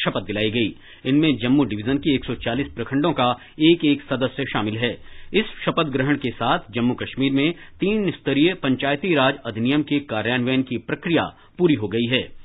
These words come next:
परिषद के सदस्यों को जरूरी प्रशिक्षण दिया जाएगा और उन्हें संविधान में प्राप्त शक्तियों की जानकारी दी जाएगी। परिषद के अध्यक्ष के निर्वाचन के लिए भी शीघ्र ही नोटिस जारी किया जाएगा।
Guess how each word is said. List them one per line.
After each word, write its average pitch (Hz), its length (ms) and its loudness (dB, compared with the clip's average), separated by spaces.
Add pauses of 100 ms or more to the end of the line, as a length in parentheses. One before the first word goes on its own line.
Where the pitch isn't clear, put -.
(300)
परिषद 202 360 4
के 254 100 0
सदस्यों 139 440 -2
को 185 180 0
जरूरी 139 420 0
प्रशिक्षण 139 540 -4
दिया 110 160 -2
जाएगा 110 360 -2 (380)
और 143 180 2
उन्हें 151 200 0
संविधान 113 480 -2
में 143 200 4
प्राप्त 135 300 -2
शक्तियों 135 360 -4
की 127 160 -2
जानकारी 113 400 -4
दी 117 160 -4
जाएगी। 110 380 -4 (500)
परिषद 135 380 0
के 120 80 -4
अध्यक्ष 104 400 -6
के 151 140 -2
निर्वाचन 110 440 -2
के 147 120 -2
लिए 143 160 4
भी 139 200 4 (360)
शीघ्र 165 240 -2
ही 139 160 4
नोटिस 123 400 -2
जारी 113 180 -2
किया 110 200 -4
जाएगा। 113 420 -2